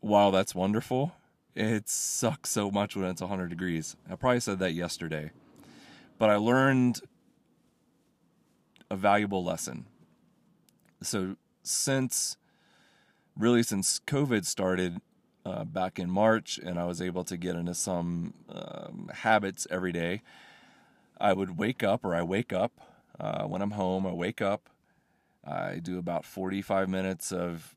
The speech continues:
of yoga and some other, um,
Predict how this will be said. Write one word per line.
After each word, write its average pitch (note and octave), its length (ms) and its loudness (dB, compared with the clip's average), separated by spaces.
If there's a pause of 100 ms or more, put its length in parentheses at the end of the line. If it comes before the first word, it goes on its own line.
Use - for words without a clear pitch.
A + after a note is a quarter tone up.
of D#2 240 -8
yoga G#2 760 0
and E2+ 320 -6
some F2+ 200 -10
other, F2+ 480 -2 (680)
um, C#2+ 540 -8